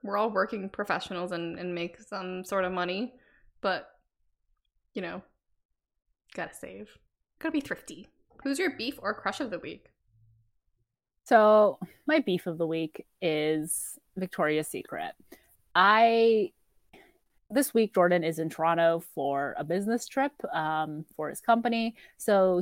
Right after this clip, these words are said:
Speaker 2: he is up in a hotel that's right by the Eaton Centre. I came to visit for a few days, and during that time, we had a little bit of spare time before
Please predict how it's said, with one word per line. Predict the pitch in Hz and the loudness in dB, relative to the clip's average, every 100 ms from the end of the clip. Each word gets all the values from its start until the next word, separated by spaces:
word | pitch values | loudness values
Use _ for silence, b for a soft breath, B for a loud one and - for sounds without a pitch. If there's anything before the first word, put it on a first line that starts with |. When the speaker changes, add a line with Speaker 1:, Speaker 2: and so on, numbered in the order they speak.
| - | 2
Speaker 2:
he | 202 | 0
is | 180 | 2
up | 160 165 | 2 0
in | - | -2
a | 147 | -6
hotel | - - 277 262 | -6 -4 6 6
that's | 226 175 170 | 6 4 2
right | 147 | 2
by | 151 | 2
the | 143 | 0
Eaton | - - 185 | -4 -14 -14
Centre. | - - - _ b b - | -14 -14 -20 _ b b 0
I | 185 175 | 2 2
came | - 170 | -2 -6
to | 165 160 | -4 -2
visit | 180 196 185 - | -2 -2 -6 -4
for | 160 156 - | -2 -2 -4
a | |
few | 160 170 | -6 -6
days, | 170 240 247 240 - _ | 0 2 4 2 -2 _
and | 180 170 165 160 160 165 165 - - _ _ - - - - - - | -4 -2 -2 -4 -6 -10 -12 -16 -20 _ _ -20 -20 -20 -20 -20 -4
during | 220 226 220 | 2 2 2
that | 196 | 0
time, | - 180 175 175 | -2 -2 0 -2
we | 175 | -4
had | - 170 | -4 -2
a | 170 | 0
little | 170 170 | 0 0
bit | 175 | -2
of | 165 | -4
spare | - 165 | -6 -8
time | 160 254 254 247 254 240 | -4 2 6 6 4 2
before | 190 - 175 165 156 156 151 165 | -2 -2 0 0 0 -2 -6 -10